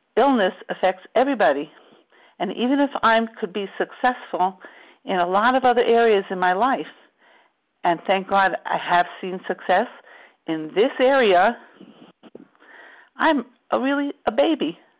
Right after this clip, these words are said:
and I've never grown up from it. And it's not something that I can change. And number three point is they cannot stop drinking without developing the phenomenon of craving. Am I willing to see it? Am I willing to honestly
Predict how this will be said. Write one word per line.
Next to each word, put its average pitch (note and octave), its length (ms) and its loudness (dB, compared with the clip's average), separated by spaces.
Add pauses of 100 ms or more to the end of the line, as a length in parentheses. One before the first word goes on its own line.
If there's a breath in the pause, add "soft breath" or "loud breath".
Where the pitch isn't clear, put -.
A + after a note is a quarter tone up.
(420 soft breath)
and G#3+ 200 0
I've G#3 120 -6
never A#3+ 320 0
grown C4 240 0
up D4 220 -2
from E3 160 -2
it. - 140 -10 (500 soft breath)
And G#3+ 120 0
it's G#3+ 200 -6
not B3+ 260 2
something C4 280 -2
that A3+ 200 0
I G3 60 -6
can G3+ 200 -10 (100)
change. C#4 340 -6 (920 loud breath)
And G3 100 -6
number G3+ 240 -2 (140)
three B3+ 200 -4 (120)
point F#3+ 320 0 (160)
is F3+ 280 2 (1080 soft breath)
they A3 100 0
cannot G#3 380 0 (120)
stop A#3+ 360 -2 (180)
drinking G3 460 -4
without F3+ 360 0
developing F#3 540 0
the G#3 80 -8 (100)
phenomenon F3 540 -2
of E3+ 80 -8 (100)
craving. D3 460 -4 (420 loud breath)
Am F3+ 160 -4
I A#3 140 2
willing A#3+ 340 0
to G#3+ 200 -16 (180)
see G3+ 160 -6
it? A#3 180 -4
Am F3+ 140 -8
I G#3+ 240 -2
willing G#3+ 300 -2
to - 240 -10
honestly A3+ 680 -4